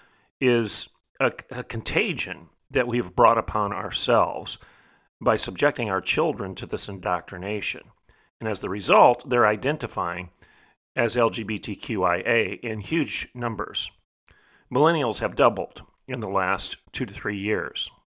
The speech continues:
They've gone from about six percent identifying as L G B T Q I A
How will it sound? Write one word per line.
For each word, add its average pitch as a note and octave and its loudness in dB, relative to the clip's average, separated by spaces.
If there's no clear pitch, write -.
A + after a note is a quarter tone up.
They've B2+ 2
gone A#2 4
from G2+ -4
about G2 0
six - 0
percent G2 -4
identifying F#2+ -4
as G2 -6
L F#2+ -6
G G2 -10
B F2+ -8
T - -12
Q G2+ -8
I F2+ -4
A F#2 -8